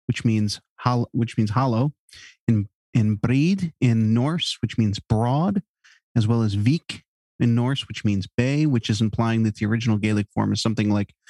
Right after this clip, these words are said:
lag brohaig, which would be the hollow of Broad Bay. Um,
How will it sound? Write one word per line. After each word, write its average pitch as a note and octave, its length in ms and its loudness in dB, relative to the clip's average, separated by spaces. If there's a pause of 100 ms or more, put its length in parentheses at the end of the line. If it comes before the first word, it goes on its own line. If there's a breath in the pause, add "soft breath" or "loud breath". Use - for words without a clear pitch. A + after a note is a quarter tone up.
(360 loud breath)
lag A#2+ 440 0
brohaig, C3 680 0 (200)
which - 400 -2
would A#2+ 180 0
be A#2 200 2
the A2 100 -2
hollow C3+ 520 -2
of B2 120 -2 (100)
Broad D#3 320 0
Bay. G2 300 -2 (640 loud breath)
Um, G#2+ 460 0